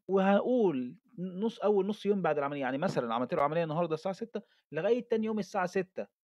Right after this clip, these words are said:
المغرب، يقعد يتمضمض بإيه؟ بمَيّة ساقعة وملح. اشمعنى؟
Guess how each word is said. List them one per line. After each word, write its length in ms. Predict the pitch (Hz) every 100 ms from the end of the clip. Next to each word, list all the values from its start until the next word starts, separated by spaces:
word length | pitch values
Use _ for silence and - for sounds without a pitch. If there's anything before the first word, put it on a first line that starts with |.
| -
المغرب، 540 | 131 131 175 139 107 -
يقعد 300 | 160 208 196
يتمضمض 440 | 156 185 196 170 151
بإيه؟ 360 | 151 180 175 _ _ _ _ _ -
بمَيّة 360 | 131 180 208 185
ساقعة 360 | 214 - 131
وملح. 340 | 135 131 107 131
اشمعنى؟ 500 | - 156 156 117